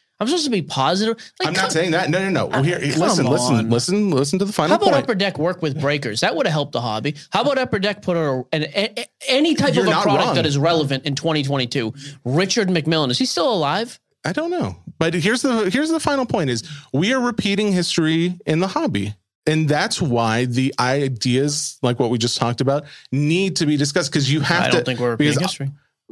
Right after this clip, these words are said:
Speaker 2: because obviously these things have happened before. We've seen spikes. We've seen guys come in and then go out. We've seen positivity. We've seen negativity. But what has changed in the long term?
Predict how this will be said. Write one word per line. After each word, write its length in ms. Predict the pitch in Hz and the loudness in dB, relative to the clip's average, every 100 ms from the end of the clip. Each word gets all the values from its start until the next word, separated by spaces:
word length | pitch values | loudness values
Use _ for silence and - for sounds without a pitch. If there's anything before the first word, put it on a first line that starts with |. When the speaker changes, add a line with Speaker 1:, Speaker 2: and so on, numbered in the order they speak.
| 123 - | -10 -4
Speaker 2:
because 540 | 143 - - 208 151 | -4 0 0 2 2
obviously 600 | 139 117 156 190 - 113 123 | 0 0 0 -2 0 0 0
these 340 | 123 143 165 | 0 0 0
things 200 | - 165 | 0 0
have 80 | 175 | 0
happened 380 | 165 151 143 170 | 0 0 0 -2
before. 340 | 170 - 320 | -2 0 0
We've 200 | 113 123 117 | 0 0 -2
seen 260 | - 160 | 0 0
spikes. 460 | 180 - 131 165 - | 0 0 0 0 -2
We've 100 | 135 | -2
seen 220 | 156 156 | 0 0
guys 340 | 139 139 139 135 | 0 0 -4 -4
come 180 | - 139 | 0 0
in 220 | 139 175 | 2 0
and 120 | 151 | 0
then 120 | 127 | 0
go 240 | 127 120 117 | 0 0 0
out. 240 | 131 196 - - | 0 -2 -8 -8
We've 140 | 127 117 | -4 -2
seen 220 | 123 117 | -2 0
positivity. 640 | 135 135 131 127 143 160 | 2 2 0 0 0 2
We've 100 | 147 | 0
seen 220 | 131 139 | 0 0
negativity. 580 | 120 110 135 151 160 175 175 - _ _ _ - 113 | 2 2 0 2 0 -2 -6 -20 _ _ _ -12 -2
But 220 | 170 127 | 0 0
what 260 | 127 135 165 | 0 0 2
has 160 | 160 - | 0 0
changed 480 | - 151 160 180 | 0 0 2 0
in 80 | 151 | 0
the 80 | 147 | 0
long 240 | 151 143 143 | 0 0 0
term? 340 | 175 170 185 | 0 0 -4